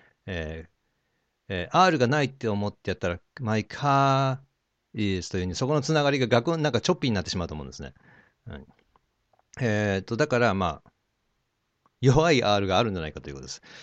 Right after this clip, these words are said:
えーっと、他に、え、何か言うことあるかな。えー、あ、もしそれがなかったら、例えば、えー、識別できないと思うんですね。例えば、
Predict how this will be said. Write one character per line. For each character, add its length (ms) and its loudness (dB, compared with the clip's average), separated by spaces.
え 420 -2
ー 20 -12
っ 40 -20
と、 100 -6
他 200 -4
に、 100 -10
え、 100 -4
何 200 -6
か 80 -12
言 80 -10
う 20 -18
こ 100 -18
と 80 -10
あ 40 -6
る 60 -14
か 120 -18
な。 180 -16
え 880 -16
ー、 40 -20
あ、 200 -2
も 160 2
し 160 0
そ 140 0
れ 80 4
が 100 4
な 120 4
か 80 0
っ 60 -2
た 80 -4
ら、 100 -2
例 260 -2
え 60 -2
ば、 340 0
え 720 -8
ー、 40 -14
識 200 -2
別 240 0
で 80 4
き 100 -4
な 160 2
い 140 -4
と 120 -8
思 80 -8
う 40 -10
ん 20 -14
で 60 -14
す 40 -8
ね。 140 -4
例 180 -8
え 20 -8
ば、 220 -10